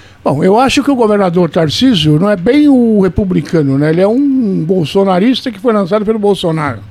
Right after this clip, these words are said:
certo? E do nosso time. Então, <laughs> independente do, do partido, não tô colocando o republicano, mas é um camarada que veio, é, é,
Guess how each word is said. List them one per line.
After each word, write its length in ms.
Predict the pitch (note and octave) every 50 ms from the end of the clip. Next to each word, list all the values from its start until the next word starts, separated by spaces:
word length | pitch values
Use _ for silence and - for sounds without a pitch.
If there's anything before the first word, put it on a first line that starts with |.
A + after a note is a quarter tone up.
| - - - - - - -
certo? 280 | - E3 F3 D3+ - - - - - - - - -
E 140 | G3 F3+ E3
do 140 | D#3+ F3+ F3+
nosso 260 | F#3+ F#3+ - D4 D4+
time. 460 | - - G#3+ G3+ D3 B2 A#2 A2+ G#2 - -
Então, 320 | F3+ D#3 - - G3+ - - - - - G3
<laughs> 240 | B2+ B2 - - - -
independente 800 | G3 G3 F#3 G#3+ G#3 F#3 - G#3 G3 F#3 G3 G#3 G3+ F3 - F3
do, 320 | E3 E3+ D#3+ D#3 D3+ D3 D3
do 100 | E3 D3+
partido, 460 | - F#3+ D#3 D3 D3 C4 A#3 F#3+ D#3+
não 80 | C#3+
tô 160 | B2+ - F3+ E3
colocando 520 | - - E3 E3+ F#3 F#3 F3+ F3 F3+ E3+ - - - -
o 40 | -
republicano, 580 | F3 E3+ D3+ F#3 F3 F3 E3 E3 E3+ D3+ D#3 D3
mas 160 | C#3 D3 C#3
é 60 | D3 D#3
um 80 | D3+
camarada 420 | C#3 - F#3+ F3 F3+ F#3 F#3 G3 B3
que 140 | C#4+ A4
veio, 360 | F4 C#4 A3+ A3+ C4 D#4+ F#4+ E4+ - - - - - -
é, 200 | F4 - - B3
é, 360 | A3+ A3+ G#3+ G#3 G3 G3